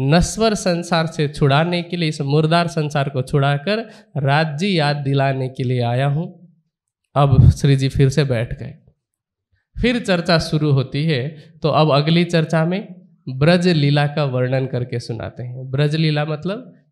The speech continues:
कृष्ण जी और गोपियों के बीच की लीला। वो क्यों सुना रहे हैं? ब्रज और रास की लीला को सुनाने का तात्पर्य ये है कि ये बताना कि ब्रज में कैसा प्रेम था,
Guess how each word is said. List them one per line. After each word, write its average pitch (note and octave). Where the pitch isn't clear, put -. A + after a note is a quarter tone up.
कृष्ण F3
जी G3
और E3
गोपियों D3+
के D#3
बीच C#3
की C#3
लीला। A#2
वो G3+
क्यों A#3+
सुना A3
रहे G#3+
हैं? A#3+
ब्रज G#3
और A3+
रास D#3+
की A3+
लीला G3+
को G3
सुनाने E3
का F3+
तात्पर्य E3+
ये D3+
है A#2+
कि G3+
ये F#3+
बताना C#3+
कि F#3
ब्रज F3+
में A#3+
कैसा G#3
प्रेम E3
था, C3+